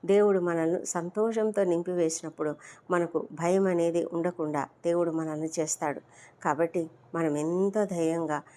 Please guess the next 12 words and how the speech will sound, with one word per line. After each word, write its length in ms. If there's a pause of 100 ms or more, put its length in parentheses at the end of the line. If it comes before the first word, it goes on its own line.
(240)
ఆయన, 360 (180)
ఆయన 200
కొరకు 520
ఎదురు 200
చూడాలని 680 (360)
పౌలు 240
గారు 220
కోరుతున్నప్పుడు 800 (320)
మనం 260
ఏం 280
చేస్తున్నాము? 600 (320)
భయపడుతున్నామేమో. 960